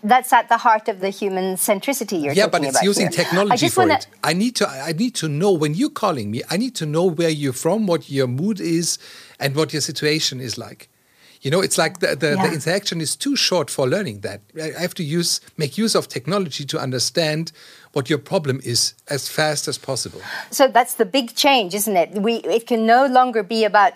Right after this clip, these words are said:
Speaker 1: transaction. It has to be about relationship.
Speaker 2: Yeah.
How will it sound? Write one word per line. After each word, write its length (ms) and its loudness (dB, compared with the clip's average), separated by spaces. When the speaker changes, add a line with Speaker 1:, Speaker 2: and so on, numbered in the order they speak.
Speaker 1:
transaction. 880 2
It 100 -2
has 220 2
to 100 -6
be 280 0
about 520 4
relationship. 680 0
Speaker 2:
Yeah. 180 0